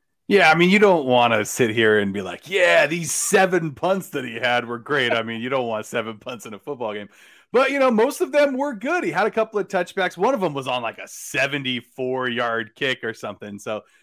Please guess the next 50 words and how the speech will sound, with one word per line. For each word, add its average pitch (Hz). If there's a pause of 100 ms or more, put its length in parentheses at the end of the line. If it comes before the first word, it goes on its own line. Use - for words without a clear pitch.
(120)
that 175
was 151
a 135
boomer. 120
And, 120
uh, 120
yeah, 226
I 185
mean, 170
we 196
saw 185
the, 147
the 120
play 151
by 117
Womack 156
where 123
he 113
jumped 139
and 107
swatted 139
it 107
back. 151
And, 101 (320)
like, - (160)
three 190
things 165
had 147
to 127
happen 123
right 117
on 120
that 117
play, 113
and 104
they, 107
they 110
all 120
did. 117
And, 101 (320)
no, 370
I 208
mean, 208
Wishnowsky 233
shows, 160
you 147
know, 135
his 131
skills, -
right? 107